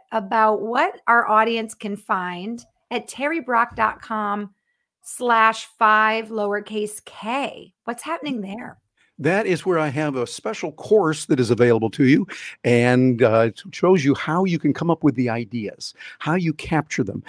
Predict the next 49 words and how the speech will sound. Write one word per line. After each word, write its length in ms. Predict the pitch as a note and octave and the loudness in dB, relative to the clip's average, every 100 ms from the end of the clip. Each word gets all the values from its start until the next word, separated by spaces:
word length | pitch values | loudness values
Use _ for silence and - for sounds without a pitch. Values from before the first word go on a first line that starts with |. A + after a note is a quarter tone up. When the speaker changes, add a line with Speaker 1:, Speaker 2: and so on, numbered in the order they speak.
| - | -2
Speaker 2:
then 160 | C#3 G3 | 4 6
how 200 | C3 D3+ | 6 4
you 180 | D#3 C#3 | 4 2
go 260 | C3 C#3 C#3+ | 2 2 4
into 360 | C#3+ C#3+ D3 | 2 2 -2
using 400 | B2+ C3 C3 C3 | 0 0 2 2
these 220 | A#2 A2+ | 0 -4
tools 280 | - C#3+ B2+ | -2 -2 0
that 100 | A2 | 0
I've 100 | G2+ | -2
just 220 | - C3 D3 | -2 -2 0
mentioned 280 | C3 C3 | 0 -2
here 280 | C3 B2+ B2 - - B2+ | 0 0 0 -4 -4 0
a 40 | |
little 220 | A#2 C3 | 4 6
bit 160 | B2 C3 | 4 4
more 160 | A#2+ | 2
in 140 | A2 G#2+ | 2 2
depth. 260 | G#2+ - - - | 0 -2 -12 -4
There's 240 | C3+ G#2 - | -2 -2 -2
three 360 | C#3 A#2+ C#3+ | -2 2 4
videos 580 | C#3 C3 C#3 C3+ C3+ B2 | 4 4 6 6 4 4
with 160 | C3 C3 | 4 4
it, 160 | E3 _ - - | 0 _ -20 -8
and 380 | - A#2+ C#3 C#3+ - | 0 4 4 2 -2
it's 140 | A2 | 0
in 80 | A2+ | 0
a 40 | G2+ | 0
Google 380 | G#2 D3+ C#3+ | 2 4 4
Doc, 340 | A#2+ D3+ D3+ - | 2 0 0 -2
so 160 | - | -2
you 180 | A2 C3 | 2 0
can 160 | D3 B2+ | 2 2
get 120 | B2 | 2
in 80 | B2+ | 2
there 140 | B2 | 2
and 180 | B2+ G#2 | -2 -4
see 240 | - D#3 C#3 | -4 -2 -2
what's 200 | B2 B2 | -2 0
available, 380 | A#2+ C3+ A#2+ - - | 0 2 0 -4 -4
along 400 | D3 A#2 C3 C#3+ | 2 4 6 8
with 100 | B2+ | 6
several 400 | - D3 C3+ B2 | 4 0 2 4
other 200 | C3 G#3 | 4 2
videos 600 | B2+ A2 G#2 F#2+ G2+ A#2+ - - _ | 0 0 0 0 -2 -4 -8 -20 _
that 120 | D3 C3 | 0 2
relate 400 | A#2+ A#2 B2 - | 2 4 2 0
to 180 | G3 G3 | 0 2
that. 260 | F#3 - | 0 -2